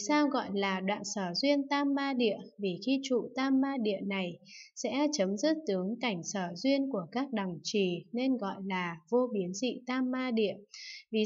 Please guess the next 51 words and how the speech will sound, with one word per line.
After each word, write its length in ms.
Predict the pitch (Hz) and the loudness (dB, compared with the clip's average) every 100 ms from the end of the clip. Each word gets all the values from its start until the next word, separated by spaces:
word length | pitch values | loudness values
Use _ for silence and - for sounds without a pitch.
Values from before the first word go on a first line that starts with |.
| 214 | 4
sao 200 | 294 285 | 4 4
gọi 220 | 254 202 196 | 2 0 0
là 240 | 190 180 180 | 0 0 2
vô 180 | 285 240 | 2 4
biến 180 | 202 196 | 2 2
dị 240 | 269 220 - | 0 0 0
tam 260 | 269 277 277 | 0 2 2
ma 180 | 277 247 | 2 2
địa? 200 | 226 - - - | 2 2 -4 -8
Vì 220 | 190 175 175 | -4 -4 0
khi 140 | 269 269 | 0 2
trụ 220 | 247 - 240 | 0 -2 -2
tam 220 | 269 269 | 2 4
ma 180 | 269 269 | 4 2
địa 240 | 214 190 | 0 0
này 360 | 196 196 180 175 _ - - - | -2 0 -2 -6 _ -20 -20 -8
không 200 | - 294 277 | 4 4 4
chứng 280 | 190 196 | 2 4
được 160 | 247 233 - | 2 2 2
tướng 240 | 190 190 | 0 2
biến 200 | 202 190 | 2 0
dị 260 | 208 269 - - | 2 0 -2 -4
của 200 | 190 160 - | -4 -4 -4
các 180 | 262 269 277 | -4 -2 -2
pháp 200 | 285 294 285 | -2 -2 -4
nên 220 | 254 254 | 0 0
gọi 200 | 208 196 190 | 0 -2 -2
là 220 | 190 170 - | -2 -2 2
vô 180 | 262 233 | 2 4
biến 200 | 202 190 | 0 -2
dị 220 | 269 240 - | -2 -2 -2
tam 240 | 262 262 254 | 0 2 2
ma 180 | 254 240 | 2 2
địa. 180 | 214 - - - - - - | 2 0 -10 -18 -20 -14 0
Vì 120 | 208 202 | 2 2
sao 180 | 285 285 | 2 2
gọi 200 | 240 226 190 | 2 -2 -2
là 240 | 196 185 180 | -2 -2 0
vô 140 | 277 285 277 | 2 2 0
phẩm 120 | 190 175 | -4 -4
lại 260 | 190 175 - | -6 -6 -4
tam 240 | 269 277 269 | 2 4 4
ma 180 | 277 240 | 4 2
địa? 200 | 226 190 202 - - _ | 2 2 -6 -20 -20 _
Vì 220 | 196 180 175 | 0 0 2
khi 120 | 285 277 | 0 2
trụ 280 | 254 190 - | 2 0 0
tam 240 | 277 277 | 0 2
ma 180 | 285 277 | 2 2
địa 220 | 226 202 196 | 2 2 0
này 360 | 202 196 170 | 0 0 0